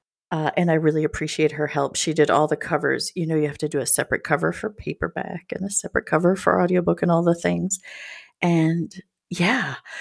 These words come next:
but I love the story. I feel proud of the story. Uh, I'm be-, I'm getting interesting comments already. People are talking about Elise,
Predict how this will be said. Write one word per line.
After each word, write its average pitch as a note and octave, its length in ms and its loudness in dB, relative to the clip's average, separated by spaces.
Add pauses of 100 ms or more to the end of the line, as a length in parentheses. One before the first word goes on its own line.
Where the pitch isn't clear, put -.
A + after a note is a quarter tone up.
(240)
but G3+ 100 -2
I F#3+ 80 4
love A#3 240 2
the B3 60 0
story. F#3 600 4
I E3+ 60 2
feel F#3+ 240 2
proud F#3+ 380 4
of F#3 100 -2
the F#3 100 4
story. F3+ 640 4
Uh, G3 240 4
I'm G3+ 160 0
be-, A3 260 4
I'm G3 160 -2
getting F#3 280 2
interesting G3+ 580 2
comments F#3+ 520 4
already. F3+ 500 6
People G3 280 0
are F3+ 80 4
talking F3+ 360 0
about F3 260 2
Elise, F3+ 560 0